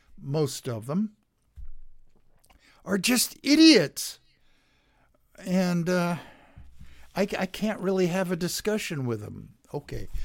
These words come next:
All of this is to introduce a topic of what are maga heads? Okay. Okay.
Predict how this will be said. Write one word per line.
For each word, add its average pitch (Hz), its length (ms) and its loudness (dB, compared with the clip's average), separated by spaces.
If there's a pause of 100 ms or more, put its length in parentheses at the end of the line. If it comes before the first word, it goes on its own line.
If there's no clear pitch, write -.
(400)
All 190 280 0
of 190 120 0
this 131 560 -2
is 151 440 -4
to 147 240 -2
introduce 160 540 0
a 170 60 -2
topic 123 580 -4 (1300)
of 123 340 -4 (580)
what 214 300 0
are 160 280 6
maga 135 480 0
heads? 95 760 -10 (680)
Okay. 160 420 -6 (2000)
Okay. 160 520 -2